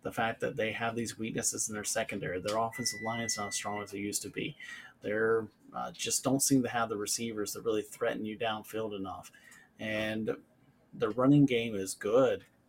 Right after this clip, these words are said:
but like I said, the, the offensive line just isn't blocking the same as they used to, to really open up those holes for the running backs. So, you know, it's just,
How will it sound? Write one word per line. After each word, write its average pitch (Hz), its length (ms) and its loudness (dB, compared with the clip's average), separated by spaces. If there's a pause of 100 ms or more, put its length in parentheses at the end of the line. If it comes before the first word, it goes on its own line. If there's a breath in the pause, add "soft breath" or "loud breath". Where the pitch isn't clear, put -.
but 113 180 0
like 110 160 -2
I 107 40 -2
said, 123 320 4
the, 101 200 -4 (340)
the 107 160 -6 (600)
offensive 123 420 2
line 113 280 2
just - 160 -2
isn't 107 280 -4
blocking 117 380 -2
the 101 80 -6
same 107 200 -6
as 98 80 -10
they 98 80 -4
used 101 280 -4
to, 101 180 -2 (360 loud breath)
to - 80 -6
really 117 180 2
open 107 260 0
up 95 120 -4
those 101 180 0
holes 113 340 -2
for - 80 -8
the 92 60 -6
running 101 280 -2
backs. - 360 -8
So, 98 440 -2 (720 loud breath)
you 98 120 -6
know, 131 200 2
it's 107 120 -2
just, - 400 2